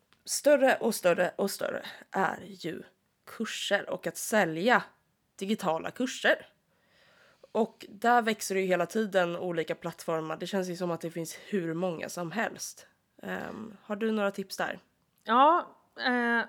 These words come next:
Speaker 2: och då tänker man ju så här, ja, igen, att, eh, många gör kurser som man kanske lägger ut på sin sajt. Och då,
Speaker 1: Mm.
Speaker 2: då har man en kurs och så tänker man att, eh, ja, men här vill jag att, eh,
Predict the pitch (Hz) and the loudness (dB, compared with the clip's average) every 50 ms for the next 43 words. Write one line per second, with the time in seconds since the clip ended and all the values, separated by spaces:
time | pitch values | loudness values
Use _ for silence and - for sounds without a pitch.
0 | - - 254 233 254 294 311 302 302 302 262 233 226 220 220 233 220 220 214 208 | -4 -4 -4 0 0 2 2 2 0 0 -2 -2 -2 -2 -2 -4 -2 -2 -2 -4
1 | 202 - 214 190 180 180 180 175 - - _ _ _ _ _ _ _ _ _ _ | -4 -2 0 0 2 2 0 -2 -4 -8 _ _ _ _ _ _ _ _ _ _
2 | _ _ _ _ _ _ _ _ _ _ _ _ _ _ _ _ _ 165 202 214 | _ _ _ _ _ _ _ _ _ _ _ _ _ _ _ _ _ -4 -2 0
3 | 214 220 220 208 190 170 170 180 214 247 285 285 - _ 233 214 208 202 - _ | 0 0 2 2 2 2 2 0 0 -2 -4 -6 -8 _ -2 -2 -2 -2 -6 _
4 | _ _ _ _ - 190 190 185 180 175 175 - - - _ _ _ _ _ _ | _ _ _ _ -4 -2 -2 -2 -2 -4 -6 -8 -10 -14 _ _ _ _ _ _
5 | _ _ _ _ - 208 220 240 233 226 233 240 233 220 196 190 190 190 - - | _ _ _ _ -6 -2 0 0 0 0 0 2 2 4 4 2 2 -2 -4 -6
6 | 226 214 - - - 196 185 185 202 196 196 196 196 185 185 185 180 180 180 180 | -6 -6 -6 -6 -8 -8 -6 -6 -6 -8 -6 -6 -8 -8 -8 -8 -8 -8 -8 -8
7 | 175 175 175 - 175 - 175 175 170 - - 180 170 185 220 269 320 349 - _ | -8 -10 -12 -14 -16 -14 -14 -14 -14 -8 -4 -2 -2 0 0 -2 -4 -6 -8 _
8 | _ _ _ _ _ _ _ _ _ _ _ _ _ - 214 196 202 226 240 262 | _ _ _ _ _ _ _ _ _ _ _ _ _ -12 -10 -6 -2 0 2 2
9 | 277 277 254 202 208 - _ _ _ _ _ _ _ _ _ 226 220 233 233 240 | 2 2 0 -2 -4 -12 _ _ _ _ _ _ _ _ _ -12 -6 -4 -2 0
10 | 240 240 240 220 214 220 220 208 175 156 - 180 190 196 - - 247 254 294 285 | 0 0 -2 -2 -2 -4 -4 -4 -4 -6 -8 -8 -10 -10 -4 -2 -2 0 0 -2
11 | - - - 220 - 233 220 - 226 208 196 - 196 196 196 190 185 190 185 180 | -6 -8 -10 -8 -8 -8 -8 -6 -6 -6 -6 -6 -6 -6 -6 -6 -6 -6 -8 -10
12 | 185 _ _ 196 185 180 180 175 180 175 - _ - - - _ _ _ _ _ | -12 _ _ -6 -4 -4 -4 -6 -8 -10 -14 _ -20 -20 -20 _ _ _ _ _
13 | _ _ _ _ - 196 208 214 208 190 214 269 277 277 277 277 277 269 233 240 | _ _ _ _ -6 -4 -2 -2 -2 0 2 2 4 4 4 2 2 0 -2 -2
14 | 214 202 202 202 196 175 185 175 170 175 175 170 - - 202 180 170 175 175 _ | -2 -2 -2 -4 -4 -4 -4 -4 -4 -4 -6 -6 -8 -8 -6 -6 -6 -6 -10 _
15 | _ _ - 180 | _ _ -10 -8